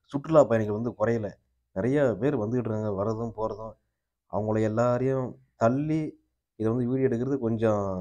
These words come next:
சிரமப்பட்டேன். ஏன்னா வந்து எல்லோரும் பக்கத்து பக்கத்துல நின்னு photo எடுத்துக்கிட்டு இருந்தாங்க. அதை மீறி இதை தனியா வந்து வீடியோ எடுக்கணும்னு கொஞ்ச நேரம் wait பண்ணி அதை தனியா வீடியோ எடுத்துக்கிட்டு இருந்தேன். இருந்தாலும் அந்த கற்கள்லாம் பார்க்கும்போது,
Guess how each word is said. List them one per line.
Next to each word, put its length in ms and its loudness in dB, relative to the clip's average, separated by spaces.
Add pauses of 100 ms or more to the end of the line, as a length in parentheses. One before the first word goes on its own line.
(180)
சிரமப்பட்டேன். 600 -2 (800)
ஏன்னா 280 2
வந்து 180 0
எல்லோரும் 340 4
பக்கத்து 240 2
பக்கத்துல 300 0
நின்னு 180 -2 (520)
photo 260 -4
எடுத்துக்கிட்டு 300 -4
இருந்தாங்க. 260 -6 (500)
அதை 200 -4
மீறி 420 0 (680)
இதை 140 -2
தனியா 360 0
வந்து 200 0
வீடியோ 200 2
எடுக்கணும்னு 340 0 (260)
கொஞ்ச 200 -6
நேரம் 220 2
wait 220 -6
பண்ணி 280 -2 (520)
அதை 160 0 (120)
தனியா 280 0
வீடியோ 240 0
எடுத்துக்கிட்டு 320 -4
இருந்தேன். 220 -8 (500)
இருந்தாலும் 320 0
அந்த 160 2 (160)
கற்கள்லாம் 520 0
பார்க்கும்போது, 420 0